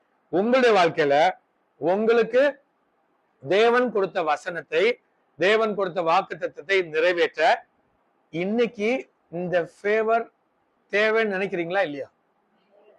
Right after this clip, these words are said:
தேவைன்னு நினைக்கிறோம். அதை ரெகக்னைஸ் பண்றது எப்படின்னு தான் இப்ப என்னுடைய கேள்வி.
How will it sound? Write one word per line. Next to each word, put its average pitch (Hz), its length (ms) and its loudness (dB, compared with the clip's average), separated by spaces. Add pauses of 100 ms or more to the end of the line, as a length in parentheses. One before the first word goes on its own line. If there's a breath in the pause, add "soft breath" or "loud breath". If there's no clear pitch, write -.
(200)
தேவைன்னு 147 320 2
நினைக்கிறோம். 110 380 -14 (380)
அதை 165 220 0
ரெகக்னைஸ் 262 560 -2
பண்றது 202 340 0
எப்படின்னு 180 260 -6
தான் 208 140 -4
இப்ப 165 180 -8
என்னுடைய 151 320 -10
கேள்வி. 139 260 -6